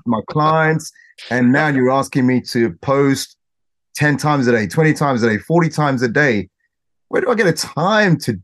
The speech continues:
Speaker 1: do that?" You know, and this is where you're c-, you're, you're coming in, saying there are s-, there are
Speaker 2: Yeah.
Speaker 1: frameworks, there are tools that allow them to do that. Tell us a little bit more about that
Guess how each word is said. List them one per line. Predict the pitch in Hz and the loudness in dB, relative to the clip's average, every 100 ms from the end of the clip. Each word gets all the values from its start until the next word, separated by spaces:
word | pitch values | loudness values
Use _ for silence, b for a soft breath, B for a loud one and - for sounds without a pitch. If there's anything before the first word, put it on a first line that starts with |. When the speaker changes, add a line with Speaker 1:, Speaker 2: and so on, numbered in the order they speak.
| - | 0
Speaker 1:
do | 170 226 196 | 4 6 4
that?" | 123 - - _ _ _ | 0 -2 -8 _ _ _
You | 147 | 0
know, | 160 160 156 143 b b b _ | 4 4 4 0 b b b _
and | 156 180 | 2 4
this | 220 | 4
is | 170 | 2
where | 160 160 | 4 4
you're | 156 170 165 | 4 2 0
c-, | 131 | 0
you're, | 147 165 | 2 2
you're | 135 160 | 2 2
coming | 165 135 131 | 2 -2 2
in, | 139 120 | 2 0
saying | - 131 123 110 | 2 2 2 2
there | 123 127 | 4 4
are | 139 | 2
s-, | 135 - | 0 -6
there | 101 127 123 | -4 0 2
are | 139 139 139 _ _ _ _ 120 | 2 0 -2 _ _ _ _ -20
Speaker 2:
Yeah. | - | -4
Speaker 1:
frameworks, | 147 143 131 127 120 | 0 2 4 2 0
there | 127 123 | 0 2
are | 131 135 131 - _ _ _ - | 2 2 0 -4 _ _ _ -2
tools | 185 170 123 104 | 4 4 4 2
that | 117 95 | -2 -2
allow | 117 117 110 | 0 0 0
them | 107 | -2
to | - | -4
do | 95 117 | -2 -2
that. | 101 - | -2 -2
Tell | 226 | 0
us | 240 | 2
a | 190 | 4
little | 170 175 165 | 4 4 4
bit | 151 | 2
more | 139 139 139 143 | 2 2 4 4
about | 127 - 120 117 - 98 | 2 0 0 0 -4 -2
that | 127 113 | -2 -2